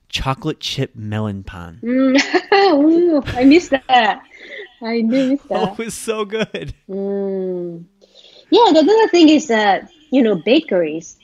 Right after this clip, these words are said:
Speaker 2: So,
Speaker 1: Oh, yeah.
Speaker 2: yeah, if you're still scared of trying, eating Japanese traditional food, if you go to the bakery,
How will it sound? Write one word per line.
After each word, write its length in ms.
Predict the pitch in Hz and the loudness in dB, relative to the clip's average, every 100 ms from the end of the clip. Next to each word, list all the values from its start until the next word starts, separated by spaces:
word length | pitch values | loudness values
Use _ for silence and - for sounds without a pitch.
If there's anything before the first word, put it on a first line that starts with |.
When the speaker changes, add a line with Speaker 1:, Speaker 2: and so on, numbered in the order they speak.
| _ _ _ _ _ | _ _ _ _ _
Speaker 2:
So, 260 | - - 233 226 | -16 -2 2 4
Speaker 1:
Oh, 80 | 220 208 | 4 2
yeah. 140 | 185 - | -2 -4
Speaker 2:
yeah, 200 | 247 311 | 0 4
if 140 | 262 277 | 4 4
you're 140 | 440 | 4
still 320 | - - 330 | 2 0 0
scared 680 | 277 - - 269 302 320 254 208 | 0 -6 -2 0 2 2 0 0
of 400 | 214 196 190 185 - _ | 0 0 0 -6 -20 _
trying, 460 | - 226 226 202 - 220 | -4 -2 0 -2 -2 2
eating 280 | 226 202 185 | 2 2 0
Japanese 460 | - 185 202 214 | -2 -2 -4 -6
traditional 400 | 208 208 233 247 | -4 -6 -4 -6
food, 280 | 254 277 302 | -4 -2 -2
if 320 | 302 _ - | -8 _ -2
you 80 | 320 | 4
go 100 | 494 | 6
to 80 | 311 | 4
the 60 | 165 | 2
bakery, 540 | 220 226 180 175 180 | -2 -2 -4 -6 -8